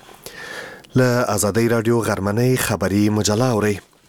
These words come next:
د افغانستان د انتخاباتو خپلواک کمیسیون وایي د ولسمشرۍ د انتخاباتو لپاره عملیاتي پلان وروستی شوی او د کمیسیون تصویب کړی دی. د دې کمیسیون مرستیال ویاند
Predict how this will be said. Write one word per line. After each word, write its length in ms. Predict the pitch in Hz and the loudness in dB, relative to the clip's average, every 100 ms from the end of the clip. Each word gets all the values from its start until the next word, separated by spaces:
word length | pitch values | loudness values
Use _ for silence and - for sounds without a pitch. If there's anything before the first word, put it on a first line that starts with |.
| - - - - - - - - | -20 -20 -14 -12 -12 -14 -16 -2
د 80 | 143 | 0
افغانستان 460 | 143 165 160 180 170 | 2 0 0 0 2
د 80 | 147 | 0
انتخاباتو 480 | 139 143 139 147 135 | -2 -2 -2 -2 -4
خپلواک 500 | - 120 113 131 - - | -2 0 2 0 -2 0
کمیسیون 420 | 104 - 156 143 | 0 2 2 2
وایي 160 | 107 98 | 2 2
د 100 | 107 | 0
ولسمشرۍ 560 | 110 - 117 - 139 123 | 0 -2 -2 0 0 0
د 100 | 117 | 0
انتخاباتو 480 | 104 104 101 113 117 110 | -2 -2 -2 0 0 0
لپاره 340 | 110 107 107 - 101 | 0 0 -2 -4 -4
عملیاتي 580 | 95 95 98 95 - 113 113 - - | -2 2 0 0 2 2 2 -4 -2
پلان 340 | 117 143 110 | 0 0 0
وروستی 400 | 104 101 - 101 92 | -2 -2 -2 -2 0
شوی 240 | 151 127 104 - - - 110 | 2 0 -2 -6 -16 -6 -2
او 40 | 104 95 | 0 0
د 100 | 101 - | -2 -2
کمیسیون 420 | 95 90 - 113 - 98 | -2 0 0 0 -2 -4
تصویب 340 | - 104 - 156 | -2 -4 -2 0
کړی 180 | 123 101 | 0 0
دی. 100 | 113 - _ _ _ | -2 -4 _ _ _
د 80 | 104 | -2
دې 60 | 107 - | -2 0
کمیسیون 440 | 98 87 131 101 | 0 0 0 0
مرستیال 480 | 90 90 - 104 101 87 | -2 -2 0 0 0 2
ویاند 360 | 107 135 139 | 2 0 -2